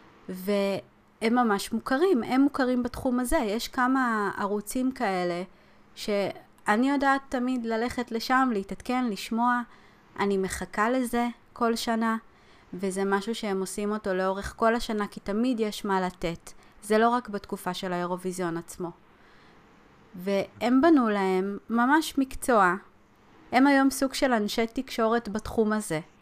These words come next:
וזה מתוך אהבה שלהם לאירוויזיון, אלה אנשים שחיים אירוויזיון, מכירים, אתה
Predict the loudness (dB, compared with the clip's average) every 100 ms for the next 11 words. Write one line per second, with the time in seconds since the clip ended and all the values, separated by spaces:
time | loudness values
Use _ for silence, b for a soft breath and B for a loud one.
0 | _ _ -20 -20 -20 -20 -20 -20 -20 -20
1 | -6 -2 0 0 -2 0 0 4 4 4
2 | 4 6 6 4 4 0 0 0 2 2
3 | 2 0 -2 -2 0 2 2 2 -2 -2
4 | -4 -2 -4 -4 -6 -6 -4 -2 0 0
5 | -2 -2 -4 -2 0 2 0 -4 -6 -4
6 | -2 0 -2 -4 b b b -10 -8